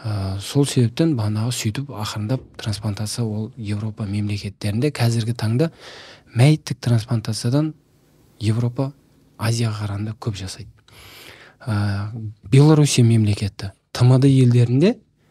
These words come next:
қазіргі таңда бірінші орында тұрған Белоруссия мемлекеті. Олар қалай дамыды? Мысалға,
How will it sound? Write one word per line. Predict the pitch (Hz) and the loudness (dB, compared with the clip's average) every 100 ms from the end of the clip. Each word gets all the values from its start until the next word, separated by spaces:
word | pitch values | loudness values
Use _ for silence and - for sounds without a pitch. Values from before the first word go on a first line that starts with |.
| _ - | _ -2
қазіргі | 117 113 104 | -2 0 -4
таңда | - 110 123 | -4 -2 -2
бірінші | 104 120 117 113 | 2 2 2 0
орында | 98 95 | -4 -6
тұрған | - 104 135 139 117 - | -8 -2 -2 -4 -10 -4
Белоруссия | 101 98 92 - 95 | -4 -4 -8 -10 -12
мемлекеті. | 95 - - - - | -12 -16 -20 -20 -8
Олар | 98 123 | -4 -4
қалай | - 123 120 | -2 -2 0
дамыды? | 107 95 90 _ _ _ _ _ - | -2 -6 -12 _ _ _ _ _ -12
Мысалға, | 107 98 131 | -8 0 0